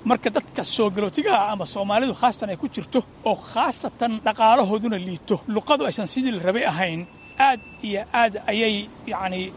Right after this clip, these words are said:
ula kulmeen dhibaatooyin badan xagga waxbarashada, oo iskuulladu xataa sidii la rabay uma soo dhoweyn wa-, dadka waxbarashada, waxbaranaya oo Soomaalida ah. Marka, marka la isku wada daro, habka waxbarashadu ma ahayn mid u diyaarsan dadkii Soomaalida ahaa oo faraha badnaa oo soo galay.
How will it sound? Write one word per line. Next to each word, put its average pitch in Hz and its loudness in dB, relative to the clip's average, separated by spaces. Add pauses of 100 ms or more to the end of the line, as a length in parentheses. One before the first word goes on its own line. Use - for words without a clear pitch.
ula 240 2
kulmeen 208 -2
dhibaatooyin 190 0
badan 180 0
xagga 202 -4
waxbarashada, 180 -4 (160)
oo 214 4 (120)
iskuulladu 269 2 (160)
xataa 196 -6
sidii 254 0
la 196 -4
rabay 196 -2
uma 247 2
soo - -4
dhoweyn 202 0 (260)
wa-, 175 -6 (120)
dadka - 0
waxbarashada, 214 -2
waxbaranaya 202 -2
oo 160 -2
Soomaalida 175 -2
ah. - -14 (160)
Marka, 220 -2
marka 269 0
la 226 0
isku - -2
wada 202 2
daro, 196 -2 (160)
habka - 0
waxbarashadu 214 -2
ma 214 -2
ahayn 180 -4 (320)
mid 269 4
u 339 -4
diyaarsan 202 0 (220)
dadkii 214 -2
Soomaalida 208 0
ahaa 175 2 (120)
oo 185 0
faraha 214 2
badnaa 190 -2
oo 170 -4
soo 208 0
galay. 151 -6